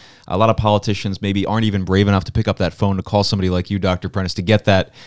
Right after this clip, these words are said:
you know, one or two minutes of, of truth on a particular medical issue. But the fact that we can talk about it here and think out loud, you know,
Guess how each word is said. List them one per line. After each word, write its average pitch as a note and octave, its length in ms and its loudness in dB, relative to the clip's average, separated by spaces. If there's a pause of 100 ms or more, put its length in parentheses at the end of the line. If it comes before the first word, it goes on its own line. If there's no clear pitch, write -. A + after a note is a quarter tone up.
(160)
you G#2 120 -2
know, F2+ 120 0
one G#2+ 220 4
or G2+ 80 2
two - 180 -4
minutes G2 400 -2
of, F2 240 -2
of F2 140 -2
truth G#2 320 0
on F2+ 80 2
a E2+ 60 -2
particular F2+ 360 -2
medical G2 380 0
issue. E2 380 -2 (460)
But F#2+ 140 -2
the G#2 80 -2
fact B2+ 220 2
that A#2 80 0
we A2 100 2
can G#2+ 100 -2
talk G#2+ 220 2
about G2 220 2
it F2 60 -4
here G2 280 -2
and F2 100 -4
think C3+ 380 -2
out G#2+ 220 0
loud, F2+ 500 2
you F2+ 60 -10
know, G2 260 -4